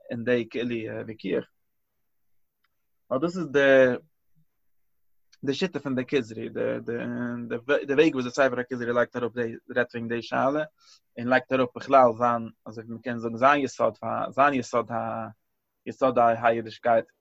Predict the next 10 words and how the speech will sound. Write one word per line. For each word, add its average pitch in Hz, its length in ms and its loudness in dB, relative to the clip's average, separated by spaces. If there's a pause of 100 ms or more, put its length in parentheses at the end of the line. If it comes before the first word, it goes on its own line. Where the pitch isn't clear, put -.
(380)
לייגט 131 220 4
ער 120 60 0
דערויף 120 280 2
אין 113 100 -8
א, 113 160 -6 (160)
אין 113 100 -10
א 117 200 -2
זייער 117 300 -2
אנדערע 113 220 -6
וועג. 110 240 -8